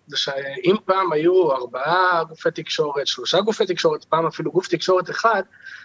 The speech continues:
היום יש במדינת ישראל חמש מיליון, אה, גופי תקשורת. וכל אחד מנסה למסגר מציאות בצורה מאוד מאוד מסוימת, ואז מי שצועק יותר חזק, יותר, אה, בוטה, יותר מגעיל, הוא זה שצודק. אגב,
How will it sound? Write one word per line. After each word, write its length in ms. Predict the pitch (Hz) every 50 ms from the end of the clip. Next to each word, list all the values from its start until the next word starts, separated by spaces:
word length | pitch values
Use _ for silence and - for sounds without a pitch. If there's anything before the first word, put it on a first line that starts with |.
| - - - - -
היום 300 | 156 185 233 254 254 254 240
יש 400 | 240 240 240 233 - - - - -
במדינת 440 | 156 160 160 156 160 175 190 190 -
ישראל 480 | 214 175 - - 170 180 185 196 208 208 208 - _
חמש 360 | - - 170 165 180 175 - 196
מיליון, 400 | 185 175 165 180 185 175 143 - - _ _ -
אה, 220 | 151 147 147 143 143 143
גופי 220 | - - - - 147
תקשורת. 580 | - 147 139 - - 139 123 120 117 _ - - - - - - - - -
וכל 260 | 147 160 196 240 277
אחד 200 | 262 - 294 277
מנסה 360 | 262 247 220 202 170 - 220
למסגר 560 | 220 240 226 220 190 - - 165 - 185 202 208
מציאות 480 | 214 214 202 185 - - 160 175 180 180
בצורה 440 | 170 165 160 - 147 147 160 175 180
מאוד 340 | 165 147 147 165 170 165 160
מאוד 200 | 165 160 160 160
מסוימת, 580 | 160 156 - - - 139 139 156 190 240 285 294 - _ _ _ - - - - - _ -
ואז 440 | 139 175 233 269 302 311 285 226 226
מי 100 | 233 240
שצועק 540 | - - 220 - - 208 202 214 214 -
יותר 260 | 208 180 - 190 190 175
חזק, 580 | - - 185 165 151 170 185 175 165 151 143 _ - - -
יותר, 480 | 139 - - - 170 175 175 160 165
אה, 160 | 175 165 160 156 147 -
בוטה, 340 | 143 147 143 _ _ - 202 190 185 180 170
יותר 380 | 147 139 139 - - 170 170 175
מגעיל, 520 | 175 165 156 151 160 185 208 214 196 180 180 _ _ - - - - -
הוא 120 | 196 208 226
זה 100 | 254 247
שצודק. 580 | - 262 240 - - 220 202 233 226 202 -
אגב, 320 | 185 185 - 277 269 233